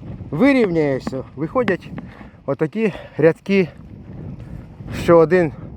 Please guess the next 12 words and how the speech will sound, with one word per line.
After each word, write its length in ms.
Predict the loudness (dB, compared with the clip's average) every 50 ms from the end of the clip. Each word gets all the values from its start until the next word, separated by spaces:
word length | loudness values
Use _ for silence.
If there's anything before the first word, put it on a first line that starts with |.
| -14 -12 -12 -12 -14 -16 -16 -16 -8
далі 380 | 2 6 8 8 8 8 6 4
один 360 | 2 2 2 -2 -4 -2 -2
від 180 | -4 -2 2
одного, 540 | 4 4 4 4 2 0 -2 -2 -2 -4 -4 -6 -8 -10 -10 -10 -12 -16 -18 -18 -20 -18 -16 -16 -14 -14 -10 -6
а 120 | -2 0
інший 480 | 2 2 2 0 0 0 -2 -2 -2 -4 -10 -20 -20 _ _
ближче. 760 | -6 0 4 6 6 6 6 2 0 -4 -10 -12 -10 -10 -12 -12 _ _ _ _ _ _ _ _ _ _ _ _ _ _ _ _ _ _ _ _ _ _ _ -20 _ _ -20 -20 -20 _ _ _ _
То 120 | 2 2
тому 480 | 6 6 6 6 6 4 2 2 0 -2 -10 -18 _ _ _ -20 -20 -20 -20 -18 _
обгортали 840 | -6 -4 -2 2 2 2 2 2 2 4 4 4 4 2 0 -2 -4 -6 _ _ _ _ _ _ _ _ _ _ _ _ _ _ _ _ _ _
ручним 560 | -2 -2 -2 -2 2 4 4 4 4 2 -2 -6 -14 -20 -20 _
обгортачем. 1040 | -2 0 0 0 2 0 0 0 0 -2 -6 -8 -8 _ -14 -16 -16 -16 -16 -18